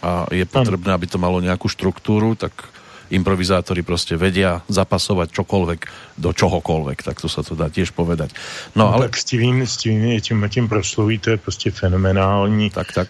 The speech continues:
Speaker 2: eh, hudební, hudební, eh, unikát, který je skutečně, já si vzpomínám na, na pražských jazzových dnech, to mohlo být takový nějaký sedmdesátý osmý, šestý, devátý, nevím, rok, eh, kdy měl,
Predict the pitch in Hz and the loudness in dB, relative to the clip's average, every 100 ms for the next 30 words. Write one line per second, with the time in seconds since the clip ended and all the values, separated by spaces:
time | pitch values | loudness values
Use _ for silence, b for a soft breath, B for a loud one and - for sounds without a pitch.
0 | - 110 110 110 123 131 135 139 113 117 | -2 2 4 4 2 2 0 0 0 0
1 | 117 113 123 127 127 98 104 104 107 117 | 0 2 2 2 2 0 0 0 2 2
2 | 117 117 123 127 123 120 139 120 120 120 | 2 2 2 2 0 0 0 2 2 2
3 | 117 117 113 B B B - - 113 113 | 2 2 -2 B B B -6 0 2 2
4 | 117 131 - 135 120 120 104 - 110 104 | 2 0 -2 -2 0 0 -2 -2 -2 0
5 | 120 117 110 101 - - - 104 107 113 | 2 2 2 0 -4 -6 -2 2 2 2
6 | 110 110 101 B B B - 104 104 104 | 2 0 -2 B B B 0 2 4 2
7 | 92 101 - 123 107 110 98 104 110 101 | 0 -4 -2 -2 0 0 0 0 0 2
8 | 104 101 101 - 101 98 104 104 101 95 | 2 2 -2 -2 0 2 0 0 -2 -2
9 | 104 104 101 98 104 - 107 101 - 110 | 0 2 0 -2 -6 -2 0 0 0 0
10 | 95 - 104 92 - 104 101 101 95 - | 0 0 -2 -2 0 2 2 2 0 -4
11 | - - 107 101 101 101 101 98 113 101 | -6 -2 0 2 4 4 2 0 0 0
12 | 101 101 101 98 104 104 - - - - | 2 2 0 2 0 -2 -14 -18 -16 -14
13 | - - 113 107 107 110 107 113 110 113 | -16 -2 2 4 4 2 2 0 2 2
14 | 113 113 | 2 2